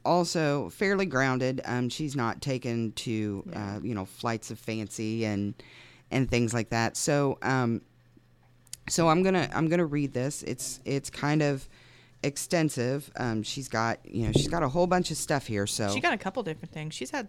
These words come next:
Speaker 2: she's had some crazy experiences, Brandy.
Speaker 1: Right. So let's sto-, let's go with this. Let's start this. So she says, "Forewarning, I've apparently had encounters with ghosts or spirits from a very young age. So I have a lot of stories.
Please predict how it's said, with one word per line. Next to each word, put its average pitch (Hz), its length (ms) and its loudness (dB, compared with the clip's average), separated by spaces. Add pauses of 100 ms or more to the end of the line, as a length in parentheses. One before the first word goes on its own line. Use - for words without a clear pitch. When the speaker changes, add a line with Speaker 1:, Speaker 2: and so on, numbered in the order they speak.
(100)
Speaker 2:
she's - 180 -14
had 262 100 -8
some 185 120 -10
crazy 190 280 -8
experiences, 175 680 -8
Brandy. 175 440 -4
Speaker 1:
Right. 143 400 6 (140)
So 151 480 4 (500)
let's 185 240 0
sto-, 156 460 4
let's - 220 -4
go 160 140 2
with 131 180 2
this. 113 300 0
Let's 160 140 -2
start 107 300 0
this. 82 360 -2 (540)
So 160 240 2
she 165 160 2
says, 160 240 0
"Forewarning, 139 800 2 (280)
I've 143 140 2
apparently 180 480 4
had 139 300 0
encounters 139 580 -2
with 123 480 -4
ghosts 165 520 2
or 175 100 0
spirits - 520 -2
from 123 200 -2
a 120 60 0
very 123 340 0
young 123 380 0
age. 107 600 -2 (400)
So - 140 0
I 170 40 6
have 165 100 4
a 160 40 4
lot 127 260 6
of 131 80 -2
stories. 113 680 2